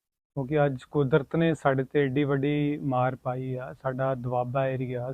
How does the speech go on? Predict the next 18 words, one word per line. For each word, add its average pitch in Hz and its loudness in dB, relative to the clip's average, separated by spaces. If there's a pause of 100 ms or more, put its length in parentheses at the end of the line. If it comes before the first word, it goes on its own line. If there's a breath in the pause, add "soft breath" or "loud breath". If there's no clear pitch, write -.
ਸਾਡਾ 131 2 (480)
ਮਾਝਾ 156 12
ਏਰੀਆ 139 2
ਜਿਹੜਾ, 131 -2
ਉਹ 147 -2
ਪਾਣੀ 151 2
ਦੀ 175 4
ਲਪੇਟ 139 0
ਦੇ 143 2
ਵਿੱਚ 127 -4
ਆ। 120 -16 (880)
ਘਰ 156 8
ਬੇਕਾਰ 139 4
ਹੋ 139 4
ਗਏ 131 -2
ਉਹਨਾਂ 139 0
ਲੋਕਾਂ 131 -2
ਦੇ, 131 -8